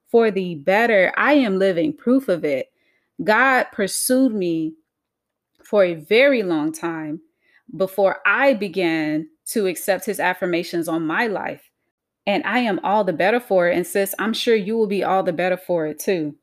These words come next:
And so these are just a couple of examples of the biblical affirmation of women. And I implore you to open up your Bibles and ask the Holy Spirit to guide you through scripture so that you can know God and his thoughts about you for yourself.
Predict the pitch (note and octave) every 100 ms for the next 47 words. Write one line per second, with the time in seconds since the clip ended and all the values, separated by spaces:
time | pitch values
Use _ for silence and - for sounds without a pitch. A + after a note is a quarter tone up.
0 | _ _ _ _ - G3+ A3+ G#3 F#3+ C#4
1 | F#4 F4 A3+ A3+ - G3 G3 A#3 B3 A#3
2 | G#3+ E3 F3+ F#3+ G3+ G3+ - F#3+ E3+ D#3+
3 | F#3+ G3+ G3+ - E3+ F#3 F3 F3 - G3+
4 | G3 E3+ D#3+ D#3 G#3+ _ _ _ - _
5 | G3+ G3 - G#3 D4 D4+ C4+ - G#3+ G3
6 | D#3+ D3+ D3 D3+ - - G#3+ - G3 B3+
7 | C#4 B3+ A#3+ G3+ G#3+ D#3+ E3+ E3+ F#3 -
8 | A3 C4 - C4+ A3 F#3+ F#3+ F3 E3 E3
9 | - D#3+ F3+ G3+ A#3 B3+ B3 F3 - -
10 | F#3+ - C#4 D#4 E4 - - G3 - G3+
11 | C#4+ D#4 A#3+ G3+ A#3+ G3+ F3 D#3 D#3+ -
12 | F#3+ G3 F#3 - G#3 G#3+ - G3 F#3 F3+
13 | D#3+ G3+ G#3+ - F#3+ D3+ D3+ - - G3
14 | F3+ D#3